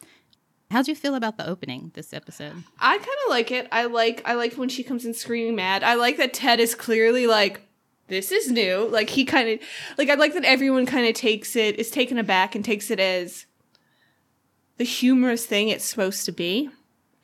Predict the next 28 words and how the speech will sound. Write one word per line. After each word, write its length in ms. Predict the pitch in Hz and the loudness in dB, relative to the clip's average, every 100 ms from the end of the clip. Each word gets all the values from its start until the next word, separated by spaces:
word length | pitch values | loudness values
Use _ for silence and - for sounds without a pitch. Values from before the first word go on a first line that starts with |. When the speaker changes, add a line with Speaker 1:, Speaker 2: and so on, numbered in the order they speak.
| - - _ _ _ | -20 -20 _ _ _
Speaker 2:
Like, 160 | - 202 | -2 0
y-, 60 | 240 | 0
you 240 | - 254 | 2 4
know 60 | 254 | 4
what 80 | 262 | 4
I 40 | |
mean? 220 | 269 269 | 4 2
Like, 120 | 226 | 2
it's, 200 | 214 202 | 0 -4
they're 260 | - - 240 | -4 2 4
not 200 | 254 262 | 6 4
offended. 580 | 220 - 196 190 196 - | 2 -2 -2 0 -2 -2
Like, 180 | 202 202 | -4 -6
Ted 220 | - 220 | -2 -2
doesn't 240 | 208 214 220 | 0 -2 -2
get 180 | 214 - | -4 -2
mad 340 | 175 175 180 | 0 0 -2
back. 400 | 170 165 170 - - | -2 -2 -2 -6 -8
Like, 180 | 185 - | -8 -4
it's 280 | 202 202 | -4 -2
more 180 | 214 202 | -2 0
along 240 | 185 185 190 | 0 -2 -4
the 80 | |
lines 300 | 185 180 185 | -4 -4 -4
of, 140 | 190 170 - - _ _ | -4 -6 -10 -20 _ _
"Oh, 920 | - 254 554 302 185 165 60 - - 226 - | 2 4 4 2 -2 -6 -12 -16 -16 -12 -12
<laughs> 200 | - _ | -14 _
okay." 920 | 220 453 - 269 - 285 381 - - | 2 2 2 0 2 2 4 4 2